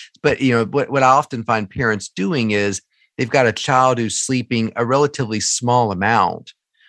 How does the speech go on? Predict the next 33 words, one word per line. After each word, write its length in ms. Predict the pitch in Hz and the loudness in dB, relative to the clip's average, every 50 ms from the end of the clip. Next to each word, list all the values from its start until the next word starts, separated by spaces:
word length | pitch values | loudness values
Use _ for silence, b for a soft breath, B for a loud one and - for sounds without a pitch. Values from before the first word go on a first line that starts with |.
| b b - | b b -6
but 120 | 123 120 - | -4 -2 0
they're 120 | 123 113 | -2 -2
trying 440 | - - - - 131 127 131 127 117 | -2 -4 -2 0 2 2 2 2 0
to 80 | 113 | -2
get 160 | - 113 101 - | -2 -4 -8 -8
the 80 | - | -12
child 340 | - - - 104 98 95 92 | -10 -4 0 2 2 2 2
to 60 | 90 | -2
sleep 300 | - - - 98 87 - _ | -6 -6 -6 -6 -8 -8 _
for, 100 | 95 95 | -4 -2
like, 180 | 87 87 - - | -2 -2 -4 -4
seventeen 680 | - - - 101 90 98 95 85 - - 95 87 82 | -4 -2 -2 -4 -2 -4 -4 -6 -6 -8 -8 -6 -4
hours. 480 | 85 85 85 85 85 - - - - - | -2 0 0 0 -2 -4 -6 -10 -6 -4
And 200 | 107 127 127 127 | -2 -2 0 0
one 120 | 151 190 | 0 0
of 60 | 220 | 0
the 80 | 214 170 | -2 -2
things 260 | - 165 156 143 123 | 0 0 0 0 0
I 40 | 135 | 0
want 220 | 127 135 131 - | -2 -2 -4 -4
you 40 | 127 | -4
to 80 | 113 101 | -6 -4
pay 160 | - 123 117 | -2 -2 -4
attention 360 | 104 - - 151 143 - - - | -4 -4 -6 -8 -8 -10 -8 -6
to 80 | 127 113 | -4 -2
when 120 | 110 107 | -2 -2
you 100 | 110 104 | -2 -2
look 260 | 104 117 151 147 - | -2 -2 -2 -2 -2
at 100 | 139 - | -4 -4
that 240 | - 117 110 98 110 | -2 -2 -2 -2 -4
National 600 | 113 117 120 127 139 135 - - 120 117 104 95 | -4 -4 -4 -4 -4 -6 -8 -12 -14 -14 -12 -14
Sleep 380 | - - - 151 147 151 - _ | -16 -14 -14 -12 -12 -12 -12 _
Foundation 760 | - 113 113 113 107 110 110 110 107 - - 101 92 90 85 | -6 -6 -6 -6 -6 -6 -8 -8 -10 -12 -14 -14 -14 -14 -14